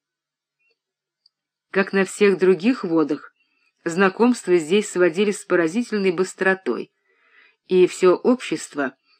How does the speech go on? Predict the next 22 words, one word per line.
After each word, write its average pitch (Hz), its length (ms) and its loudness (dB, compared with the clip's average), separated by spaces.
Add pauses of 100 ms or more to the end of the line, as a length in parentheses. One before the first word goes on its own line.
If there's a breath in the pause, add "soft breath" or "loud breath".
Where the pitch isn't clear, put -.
(100)
быстро 190 440 0
распалось 190 580 0
на 175 80 -6
свои 185 300 0
естественные 185 720 -4
группы, 170 520 -2 (480 soft breath)
на 190 140 2
аристократию, 180 840 0
буржуазию 170 880 0 (340)
и 185 80 0
разночинцев. 170 960 -4 (880 loud breath)
Конечно, 208 420 2
во 196 80 2
главе 190 300 4
аристократии 180 680 -2
стояли 170 500 -2
Лиховские, 165 760 -2 (480 soft breath)
а 175 200 4
Зося 226 400 0
явилась 202 560 -2
львицей 202 580 2
сезона, 147 640 -6